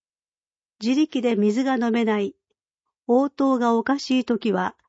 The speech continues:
ためらわず救急車を呼びましょう。熱中症にならないために、丸、エアコンなどで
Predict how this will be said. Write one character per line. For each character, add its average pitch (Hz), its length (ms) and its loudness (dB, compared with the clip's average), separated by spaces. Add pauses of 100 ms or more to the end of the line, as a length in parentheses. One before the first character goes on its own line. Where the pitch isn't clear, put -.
(380)
た 233 120 0
め 254 140 4
ら 269 140 4
わ 254 160 4
ず 233 320 -2
救 247 180 2
急 240 240 0
車 226 240 -2
を 190 100 0
呼 220 160 0
び 196 140 2
ま 202 160 0
し - 160 -6
ょ 185 200 -8 (2000)
う。 226 60 4
熱 247 180 2
中 311 240 4
症 285 280 0
に 233 220 2
な 214 140 -2
ら 247 140 2
な 247 160 0
い 220 100 -2
た 220 140 -2
め 190 160 0
に、 185 180 -4 (1200)
丸、 202 400 -2 (920)
エ 233 140 2
ア 285 100 2
コ 269 200 0
ン 247 120 2
な 233 140 0
ど 214 140 -2
で 190 220 -4